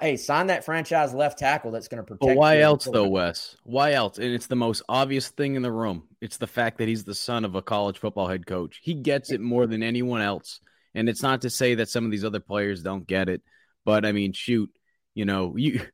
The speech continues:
Speaker 2: <laughs> it's, it's like growing up. It's like trying to run your own restaurant, and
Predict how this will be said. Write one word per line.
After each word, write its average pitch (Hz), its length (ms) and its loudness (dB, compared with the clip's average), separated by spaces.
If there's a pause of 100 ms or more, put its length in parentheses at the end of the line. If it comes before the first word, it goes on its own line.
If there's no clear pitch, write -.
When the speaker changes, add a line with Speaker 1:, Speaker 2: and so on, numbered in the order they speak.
(100)
Speaker 2:
<laughs> - 240 -14
it's, 123 200 -2 (220)
it's 123 180 -4
like 160 220 2
growing 151 460 2
up. 139 280 0
It's 135 160 -4
like 135 160 0
trying 156 400 0
to 123 200 6
run 135 220 2
your 127 220 0
own 120 160 2
restaurant, 101 640 -2 (460)
and 104 520 -2